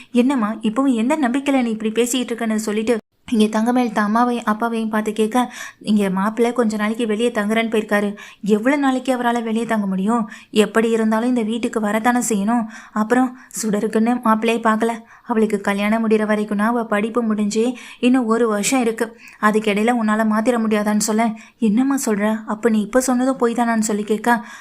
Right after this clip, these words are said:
"ஆமாண்டி, இப்ப நான் அவளை கல்யாணம் பண்ணி கொடுக்குற நிலைமையில இருக்கேன். உனக்கே அந்த ஆடு பாடுபட்டு இங்க கல்யாணம் பண்ணி கொடுத்தாச்சு. அவளுக்கு நான் எங்க போய் எந்த மாப்பிள்ளையை தேடி கல்யாணத்தை பண்ணி கொடுக்கறது?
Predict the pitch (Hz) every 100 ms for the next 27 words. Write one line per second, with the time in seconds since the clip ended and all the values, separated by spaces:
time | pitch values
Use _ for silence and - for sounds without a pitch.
0 | - 214 247 247 214 214 - - 220 220
1 | 220 214 214 214 220 254 254 240 220 233
2 | 226 226 214 220 214 247 247 220 214 233
3 | 247 220 - - 220 220 220 220 190 220
4 | 240 226 226 220 220 233 214 262 262 -
5 | - 240 240 220 208 233 254 220 226 220
6 | 208 208 196 220 220 - _ 208 202 233
7 | 247 247 202 202 190 208 262 226 240 220
8 | 247 240 233 220 214 202 247 226 240 262
9 | 240 226 220 220 220 214